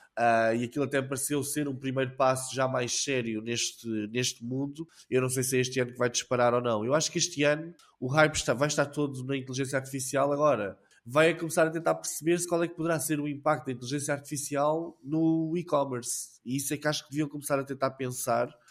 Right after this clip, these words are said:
porque se calhar vai mudar aqui alguma coisa relativamente a este funil que existe, que é eu ir pesquisar ao Google,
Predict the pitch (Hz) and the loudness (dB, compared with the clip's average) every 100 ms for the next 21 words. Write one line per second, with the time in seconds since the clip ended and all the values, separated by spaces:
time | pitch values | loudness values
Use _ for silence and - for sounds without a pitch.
0 | _ - 131 131 - 131 131 135 131 131 | _ -8 -6 -6 0 4 4 4 0 2
1 | 131 127 139 131 131 131 139 139 139 131 | 0 2 2 2 0 -4 -2 -2 -2 -4
2 | 139 139 131 135 131 131 127 - - 143 | -6 -6 -6 -6 -2 0 0 -4 -8 -4
3 | 143 127 127 120 147 127 - 123 120 110 | -4 -4 -8 -6 -6 -6 -6 -2 0 0
4 | 127 127 - 120 127 127 131 135 127 104 | -4 -6 -8 -4 0 0 0 -2 -4 -4
5 | 98 | -8